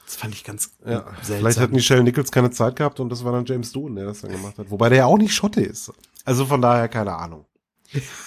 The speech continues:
Speaker 2: Ja, und damit endet die Folge tatsächlich, ne? Sebastian, Uhura durfte die Enterprise kommandieren. Sie hat sich sehr gut geschlagen. Und ich m-, stelle fest, dass ich das gern öfter gesehen hätte. Hab ich ja schon eingangs gesagt.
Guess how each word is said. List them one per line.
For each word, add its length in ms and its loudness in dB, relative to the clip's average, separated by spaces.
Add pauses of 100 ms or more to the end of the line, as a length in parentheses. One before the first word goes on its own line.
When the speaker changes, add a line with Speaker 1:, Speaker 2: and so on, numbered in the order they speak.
(680)
Speaker 2:
Ja, 180 8
und 120 6
damit 200 6
endet 200 4
die 80 0
Folge 260 2
tatsächlich, 500 -8
ne? 200 0 (540)
Sebastian, 520 -2
Uhura 460 6
durfte 340 -2
die 100 -6
Enterprise 680 -4
kommandieren. 680 2
Sie 100 -2
hat 140 -4
sich 160 -8
sehr 180 6
gut 180 -2
geschlagen. 600 -2 (320)
Und 140 4
ich 140 -4
m-, 340 -4 (100)
stelle 220 2
fest, 280 2
dass 120 -2
ich 40 -4
das 200 0
gern 160 2
öfter 240 -4
gesehen 280 -6
hätte. 260 -12
Hab 120 -8
ich 60 2
ja 80 4
schon 120 -4
eingangs 300 -4
gesagt. 340 -12